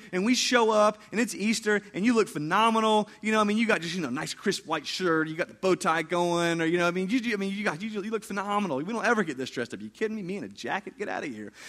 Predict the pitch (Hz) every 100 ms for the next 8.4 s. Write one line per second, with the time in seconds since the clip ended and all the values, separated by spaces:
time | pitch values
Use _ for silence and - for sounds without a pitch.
0 | - 254 233 - - 240 240 - - _
1 | _ _ _ _ 170 277 - 262 240 262
2 | 214 - _ _ _ _ _ _ _ _
3 | _ _ _ _ _ _ 196 220 196 233
4 | 196 202 294 330 320 311 233 202 202 160
5 | 156 - 123 - _ _ _ _ _ _
6 | _ _ _ _ _ _ _ _ _ _
7 | _ _ _ _ _ _ _ 190 147 139
8 | - 254 285 262